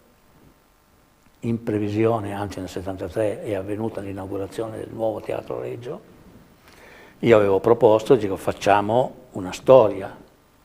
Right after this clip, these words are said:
del Teatro Regio di Torino e ho preso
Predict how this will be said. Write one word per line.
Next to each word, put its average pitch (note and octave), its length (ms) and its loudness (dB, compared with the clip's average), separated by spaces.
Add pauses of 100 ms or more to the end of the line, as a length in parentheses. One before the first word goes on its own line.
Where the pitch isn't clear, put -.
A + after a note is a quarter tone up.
(380)
del G#2 220 -4
Teatro F#2+ 320 -4
Regio F#2+ 260 -8
di F#2+ 180 -12
Torino F#2 480 -10 (1160)
e A#2 80 2
ho A#2+ 80 6
preso G2+ 560 4